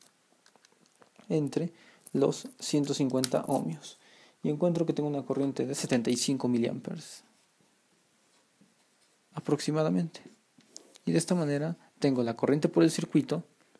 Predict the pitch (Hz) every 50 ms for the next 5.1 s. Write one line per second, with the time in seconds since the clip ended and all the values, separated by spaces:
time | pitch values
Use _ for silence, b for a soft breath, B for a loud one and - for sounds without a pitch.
0 | _ - - 135 - 127 127 135 131 127 127 123 123 135 131 139 147 156 160 156
1 | 143 131 151 165 - - B B B B B B B 175 170 175 165 151 156 165
2 | - - - 135 131 139 143 127 117 117 113 - - 131 - 131 120 120 120 -
3 | 127 123 117 117 123 120 117 120 139 139 127 151 143 - - 131 147 170 175 131
4 | - - 147 123 123 120 117 117 123 120 - - 123 - - - - - - -
5 | -